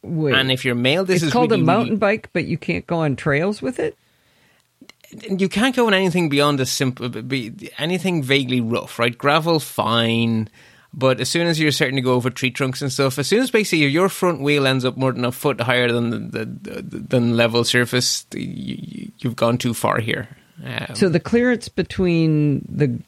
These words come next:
Speaker 1: ground and the crossbar is, is small?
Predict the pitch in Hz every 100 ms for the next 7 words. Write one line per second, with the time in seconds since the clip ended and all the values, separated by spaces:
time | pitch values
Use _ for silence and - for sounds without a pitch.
0 | - 156 151 165 170 160 - 147 143 139
1 | 131 123 - 160 160 - 185 185 180 139
2 | - - 156 - - 170 196 220